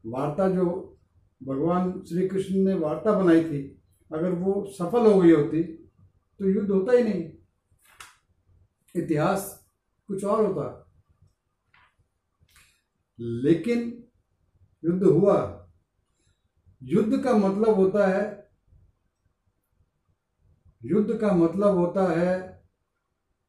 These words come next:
लाखों बेगुनाह लोगों का खून और एक आदमी की फतह।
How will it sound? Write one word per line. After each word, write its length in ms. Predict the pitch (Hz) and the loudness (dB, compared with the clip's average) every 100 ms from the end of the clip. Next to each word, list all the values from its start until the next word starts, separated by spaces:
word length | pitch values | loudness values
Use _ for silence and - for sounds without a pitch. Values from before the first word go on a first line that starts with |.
| _ 120 | _ -16
लाखों 1000 | 120 135 180 196 - 240 220 214 - - _ _ _ _ | -10 -2 -2 -2 -2 0 2 0 -6 -20 _ _ _ _
बेगुनाह 800 | 151 160 190 170 175 190 202 - | -4 2 4 4 4 4 0 0
लोगों 400 | 165 175 170 180 160 | 0 2 2 0 -2
का 140 | 170 - | -4 -6
खून 560 | - 190 196 185 - _ _ _ _ _ _ _ _ _ _ _ _ _ _ _ _ _ _ | -4 -2 -2 -4 -12 _ _ _ _ _ _ _ _ _ _ _ _ _ _ _ _ _ _
और 340 | 160 165 - - | -10 -10 -14 -6
एक 240 | 220 233 190 | -4 -2 -2
आदमी 340 | 175 160 165 | -2 2 2
की 140 | 156 160 - | 2 -2 -4
फतह। 420 | 143 143 110 | -8 -8 -10